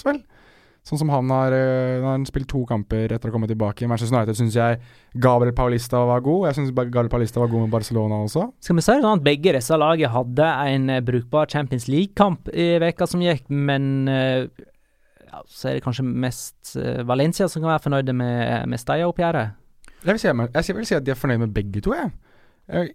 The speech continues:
Speaker 1: altså, for Valencias del, sånn sett under ett, hvis du skal bare isolere den, den, eh, uka med fotball, ikke tenke på hva de har gjort for noe tidligere,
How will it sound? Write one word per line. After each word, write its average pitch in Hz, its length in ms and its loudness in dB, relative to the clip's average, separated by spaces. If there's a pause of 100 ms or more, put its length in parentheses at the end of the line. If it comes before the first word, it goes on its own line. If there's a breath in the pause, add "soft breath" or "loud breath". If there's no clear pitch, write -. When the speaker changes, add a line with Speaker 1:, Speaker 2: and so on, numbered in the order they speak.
Speaker 1:
altså, 156 240 4
for 151 280 0
Valencias 131 420 4
del, 147 240 2
sånn 147 400 -2
sett - 300 -4
under 131 160 2 (100)
ett, - 240 -4
hvis 139 120 -4
du 143 60 -2
skal 131 160 -2
bare 135 140 2
isolere 120 720 0
den, 117 220 0 (120)
den, 117 200 0 (260)
eh, 113 400 -2
uka 117 380 2
med 117 120 0
fotball, 123 460 0
ikke 123 160 -4
tenke 113 240 -2
på 117 80 0
hva 110 60 0
de 110 80 0
har 104 40 0
gjort 95 60 -8
for - 80 -4
noe 113 80 -4
tidligere, 113 320 0